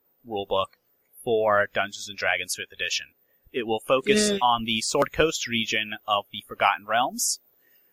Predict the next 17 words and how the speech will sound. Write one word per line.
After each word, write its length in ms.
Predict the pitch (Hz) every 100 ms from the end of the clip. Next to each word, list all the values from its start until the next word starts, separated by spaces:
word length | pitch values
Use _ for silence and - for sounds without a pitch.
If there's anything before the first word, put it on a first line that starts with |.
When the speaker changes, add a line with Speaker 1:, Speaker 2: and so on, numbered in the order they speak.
| _ -
Speaker 1:
Uh, 140 | 110
specifically, 760 | - - - 185 208 214 240 277 _ -
they 180 | 127 120
have 240 | 123 113
mentioned 580 | 123 117 - 120 117 113 - _ _ -
in 300 | 123 113 107 - -
press 240 | 131 -
materials 680 | 127 127 113 107 104 101 - _
the 280 | 120 110 107
cities 580 | - 131 113 107 107 - 113
of 360 | 107 101 98 98 - - - _ - _ 117
Waterdeep, 600 | 120 131 147 175 180 - - - -
Baldur's 440 | - 120 135 143 -
Gate, 380 | 123 131 - - 110
Neverwinter, 640 | 104 123 127 127 143 131 113
and 160 | 101
Luskan. 580 | 98 113 - - 92